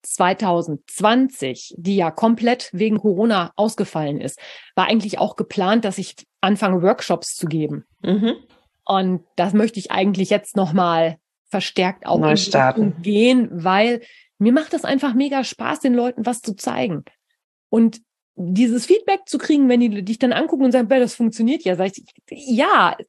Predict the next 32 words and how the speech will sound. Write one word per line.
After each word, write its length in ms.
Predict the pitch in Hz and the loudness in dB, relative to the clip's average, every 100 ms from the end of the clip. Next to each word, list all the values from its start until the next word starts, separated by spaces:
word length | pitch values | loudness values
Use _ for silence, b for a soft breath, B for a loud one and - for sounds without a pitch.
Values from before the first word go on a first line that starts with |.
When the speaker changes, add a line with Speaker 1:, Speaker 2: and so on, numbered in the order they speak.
| - - _ | -14 -14 _
Speaker 1:
ist 180 | 440 - | -2 2
gar 160 | 233 214 | 4 4
nicht 120 | 202 | 2
so 120 | 220 | -2
schwer. 560 | - 190 190 170 151 - | -2 0 2 2 0 0
Man 200 | 240 269 | 0 0
denkt 200 | 302 392 | 0 0
das 180 | 269 - | -2 0
immer 280 | 196 175 | 0 0
nur. 400 | 170 170 156 127 - | 0 -2 -4 -6 0
Man 160 | 226 | 2
muss 140 | 277 320 | 2 0
es 140 | 311 | -6
halt 120 | 277 | -6
mal 140 | 262 208 | -4 -2
ausprobieren, 600 | - 381 - 320 311 302 | -2 -4 -6 -4 -4 -2
man 120 | 220 | -2
muss 140 | 220 | -2
sich 160 | 208 - | -6 -12
trauen 400 | - 220 247 285 B B B B B B - | -8 -4 -2 -4 B B B B B B -2
und 200 | 302 294 | -2 0
man 120 | 262 | 0
muss 140 | 269 | 0
so 80 | 254 | 0
ein 60 | 240 | -2
bisschen 240 | 247 285 | 0 -2
die 120 | 240 | -2
Angst 300 | - 240 226 | -4 -4 -6
vor 160 | - 262 | -6 -2
dem 120 | 247 | 0
Ribbeln 340 | 220 202 220 214 | 0 0 0 -2
verlieren.“ 580 | - 160 156 147 143 | -4 -6 -6 -6 -8